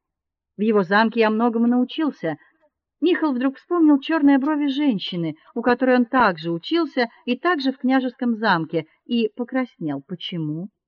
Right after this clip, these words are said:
Это было по-детски, наверное. Он не хотел, чтобы она узнала. Догадалась. А, собственно, о чем? О том, что в его жизни были женщины? Но не может она думать, что не было. Отчего же хочется,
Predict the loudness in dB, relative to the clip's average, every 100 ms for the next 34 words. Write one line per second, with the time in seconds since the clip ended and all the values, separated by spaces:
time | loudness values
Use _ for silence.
0 | _ _ _ _ _ _ _ -14 -8 -6
1 | -4 -4 -6 -4 -4 -6 -6 -6 -4 -2
2 | -2 -2 -4 -6 -12 -4 2 2 2 0
3 | -2 -2 -4 -4 -6 -2 0 0 0 -2
4 | -4 -6 -4 -4 -4 -8 _ _ _ -6
5 | -4 -4 -6 -6 -6 -10 _ _ -10 -8
6 | -10 -4 0 2 0 -4 -4 -4 -6 _
7 | _ _ _ _ -4 0 -2 -2 -2 0
8 | 0 0 4 4 4 2 0 -4 -6 -8
9 | -10 -10 _ _ _ _ _ _ _ _
10 | _ _ _ _ 0 2 2 2 2 0
11 | 0 0 0 -2 -4 -6 -8 -6 -4 -4
12 | -8 -12 -16 _ _ _ _ _ _ _
13 | _ _ _ _ 0 0 0 0 2 2
14 | 0 -2 -4 -4 -8 -6 -4